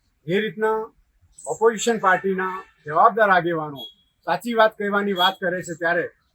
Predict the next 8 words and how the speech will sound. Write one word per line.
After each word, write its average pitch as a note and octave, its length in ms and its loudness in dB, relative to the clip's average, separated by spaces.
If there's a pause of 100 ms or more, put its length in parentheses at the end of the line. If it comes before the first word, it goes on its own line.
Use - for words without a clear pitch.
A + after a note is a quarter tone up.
(140)
એમને F#3+ 280 0 (360)
જે F3 80 -8 (100)
ધાક F#3 200 4 (100)
ધમકી F3+ 380 -2
આપવાની F#3 420 -2 (340)
અને F#3 160 -8
એમની G#3 200 0 (220)
તકતીને C4 380 -2